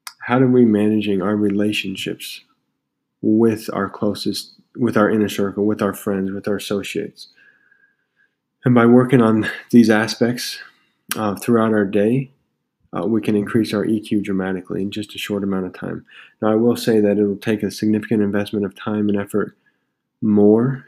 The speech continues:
to truly master these skills. However, an intentional focus, uh, allows, um, allows us to have incredible progress to be made early on. So the first step is self-awareness.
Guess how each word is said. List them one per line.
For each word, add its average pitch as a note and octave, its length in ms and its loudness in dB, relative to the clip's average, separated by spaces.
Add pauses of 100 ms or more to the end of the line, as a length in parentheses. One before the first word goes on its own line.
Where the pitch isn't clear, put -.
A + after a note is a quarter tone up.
to - 120 -6
truly A2 420 2
master G2 440 0
these C3 180 2
skills. C#3+ 380 -4
However, G#2 360 -2
an G2+ 80 0
intentional G2+ 640 -4
focus, - 600 -6 (920)
uh, G2+ 200 -6
allows, G#2 800 0
um, F2 280 -8
allows G#2 440 0
us G2+ 140 -6
to G2 120 -4
have G2 160 -4
incredible G#2 540 -2
progress - 800 -10
to A2 80 -6
be G2+ 100 -2
made G2 240 -2
early G2 280 -4
on. F2 300 -12 (320)
So G#2 240 -2
the G#2 80 -2
first D3 320 0
step B2 300 0
is G2+ 120 -4
self-awareness. G2+ 800 -4